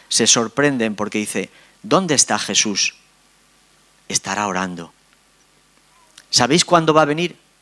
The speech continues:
"No lo sé. A lo mejor esta noche se la pasa orando".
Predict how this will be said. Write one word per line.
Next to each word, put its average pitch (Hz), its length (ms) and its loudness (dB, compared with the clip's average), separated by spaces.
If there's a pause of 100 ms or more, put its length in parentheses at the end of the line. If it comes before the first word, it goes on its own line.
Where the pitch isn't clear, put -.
(100)
"No 104 180 -6
lo 92 140 -4
sé. 147 260 0 (500)
A 98 100 -4
lo 92 100 0
mejor 98 340 -2
esta 98 280 -2
noche 107 400 -6 (360)
se - 160 -2
la 87 80 0
pasa 95 360 -2
orando". 95 440 -4